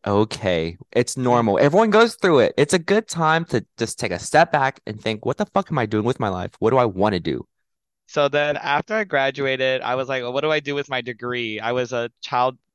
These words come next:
Speaker 2: development major, so I was like, "Oh, I guess I can work at a daycare, or I could do research." Um, but I didn't really know what I wanted to do. Like most people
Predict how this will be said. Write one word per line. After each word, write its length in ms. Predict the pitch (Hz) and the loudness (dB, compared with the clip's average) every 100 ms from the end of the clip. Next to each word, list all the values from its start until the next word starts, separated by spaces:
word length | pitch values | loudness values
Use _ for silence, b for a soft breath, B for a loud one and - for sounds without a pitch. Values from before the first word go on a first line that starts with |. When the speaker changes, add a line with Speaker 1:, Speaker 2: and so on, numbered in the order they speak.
| - | -10
Speaker 2:
development 540 | 123 113 127 135 160 | -6 -4 -4 -6 -10
major, 400 | 165 170 175 180 | -4 -2 0 -2
so 120 | 180 165 | 0 -2
I 60 | |
was 140 | 170 175 | 0 -2
like, 160 | 180 - - | -4 -6 -2
"Oh, 400 | 165 135 120 117 | 2 2 0 -4
I 280 | - 127 139 | -8 -6 -6
guess 260 | 131 139 139 | -2 -2 -2
I 140 | 135 | -4
can 160 | - 135 | -4 -4
work 200 | 135 - | -4 -2
at 160 | 139 | -2
a 40 | 143 | -2
daycare, 760 | 160 156 - 123 110 110 113 | -2 -4 -4 -4 -4 -6 -6
or 180 | 127 135 | -4 -2
I 120 | 135 | -4
could 200 | 147 139 | -6 -12
do 540 | 143 143 143 139 139 131 | -8 -4 -4 -4 -6 -6
research." 720 | 160 - 139 123 107 - - | -8 -4 -2 -2 -4 -10 -6
Um, 440 | 127 120 110 101 _ _ _ - | -2 -2 -2 -6 _ _ _ -6
but 80 | 139 | -2
I 100 | 147 | -2
didn't 140 | 170 | -2
really 180 | 160 151 | -2 -2
know 120 | 131 | -2
what 120 | 131 | -2
I 40 | 139 | -2
wanted 340 | 123 120 131 | -4 -6 -8
to 100 | - | -12
do. 480 | 156 170 170 175 175 _ _ _ _ _ b - | -4 -2 0 -2 -6 _ _ _ _ _ b -4
Like 260 | 135 143 | -2 -2
most 300 | 120 120 127 | -2 -4 -4
people 580 | - 139 143 147 151 156 | -8 -4 -2 0 -2 -4